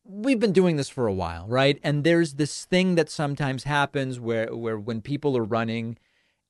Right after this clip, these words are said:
everybody knows they can't win, right? Like, I know they can't win. You all know they can't win. I believe they also know they can't win. And there's certain things you're expected to say. Um,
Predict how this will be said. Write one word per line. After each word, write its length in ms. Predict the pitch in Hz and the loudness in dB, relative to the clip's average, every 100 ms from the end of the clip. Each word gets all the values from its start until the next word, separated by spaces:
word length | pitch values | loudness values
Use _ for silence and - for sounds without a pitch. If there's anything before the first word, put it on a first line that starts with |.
| - | 4
everybody 600 | 233 233 262 214 190 160 | 4 6 4 6 4 2
knows 460 | 131 135 147 147 | 2 2 2 0
they 160 | 127 147 | 0 -2
can't 300 | 147 151 143 | -2 -4 -4
win, 380 | 139 143 147 - | -4 -4 -6 -8
right? 240 | 113 120 | -4 -4
Like, 180 | 120 107 - | -4 -6 -2
I 200 | 120 147 | 2 6
know 180 | 147 | 6
they 160 | 143 135 | 6 4
can't 260 | 151 139 131 | 2 -2 -2
win. 460 | 131 123 123 123 _ _ - | -2 -2 -4 -8 _ _ -6
You 340 | 113 160 156 | 4 6 8
all 140 | 151 | 8
know 200 | 147 135 | 6 2
they 160 | 127 131 | 2 0
can't 300 | - 127 123 | 0 -6 -4
win. 440 | 123 113 110 113 - _ _ _ _ _ _ _ _ | -4 -4 -4 -8 -12 _ _ _ _ _ _ _ _
I 200 | 196 180 | 2 4
believe 500 | 123 170 170 190 131 | 6 4 4 0 4
they 180 | 165 156 | 6 6
also 460 | 131 143 - 175 | 6 2 0 -2
know 240 | 165 160 165 | 0 -2 -2
they 160 | 165 | -2
can't 320 | 165 190 170 165 | -2 -4 -6 -4
win. 380 | 165 175 180 _ _ _ _ _ _ _ - | -4 -4 -6 _ _ _ _ _ _ _ -2
And 160 | 170 190 | 2 4
there's 140 | 185 | 2
certain 380 | - 196 202 175 | 4 2 2 -4
things 360 | - 151 139 | -2 -2 -2
you're 120 | 123 110 | -2 -4
expected 560 | 104 - 110 - 101 | -4 -6 -6 -6 -12
to 100 | 90 | -12
say. 380 | 87 101 67 65 _ _ _ _ _ _ _ _ _ - | -14 -12 -14 -16 _ _ _ _ _ _ _ _ _ 0
Um, 500 | 135 127 120 117 | 2 2 0 -4